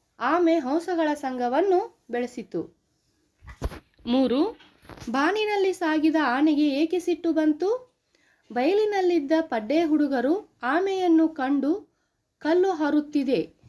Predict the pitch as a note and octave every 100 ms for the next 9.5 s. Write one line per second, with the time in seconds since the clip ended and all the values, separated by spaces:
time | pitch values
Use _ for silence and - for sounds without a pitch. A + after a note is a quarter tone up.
0 | _ _ A3+ C#4 F4 E4 E4 B3+ C#4+ D#4+
1 | D4+ D4 C#4 C4 C4 C4 F#3 - _ _
2 | _ B3+ D4+ E4 C#4+ F#4+ - _ _ -
3 | B3 B3+ F4+ D#4 E4 D#4 C#4+ D4 C4+ D4
4 | B3 D#4 A4+ _ _ _ A3+ D#4 F#4 C#4
5 | C#4 C#4+ C4+ - F4 B4+ - - A#3+ A#3
6 | G3 - D#3 - _ _ _ _ _ _
7 | _ _ _ _ _ _ _ _ - B3+
8 | B3 A#3+ B3 D4+ B4 - _ _ - A#3+
9 | D#4+ F4 D4 F#4+